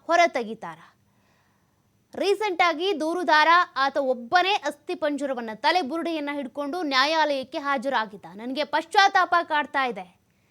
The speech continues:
ನೂರಾರು ಶವಗಳನ್ನ ಹೂತಿದ್ದೇನೆ, ಆ ಪಾಪ ನನ್ನನ್ನು ಕಾಡ್ತಾ ಇದೆ, ಇದರಿಂದಾಗಿ ನನಗೂ ಕೆಟ್ಟದಾಗ್ಬೋದು, ನನ್ನ ಫ್ಯಾಮಿಲಿಗೂ ಕೆಟ್ಟದಾಗ್ಬೋದು.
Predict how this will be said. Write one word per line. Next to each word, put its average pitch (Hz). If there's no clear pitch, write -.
ನೂರಾರು 370
ಶವಗಳನ್ನ 349
ಹೂತಿದ್ದೇನೆ, 269
ಆ 269
ಪಾಪ 339
ನನ್ನನ್ನು 311
ಕಾಡ್ತಾ 311
ಇದೆ, 202
ಇದರಿಂದಾಗಿ 320
ನನಗೂ 285
ಕೆಟ್ಟದಾಗ್ಬೋದು, 311
ನನ್ನ 277
ಫ್ಯಾಮಿಲಿಗೂ 302
ಕೆಟ್ಟದಾಗ್ಬೋದು. 226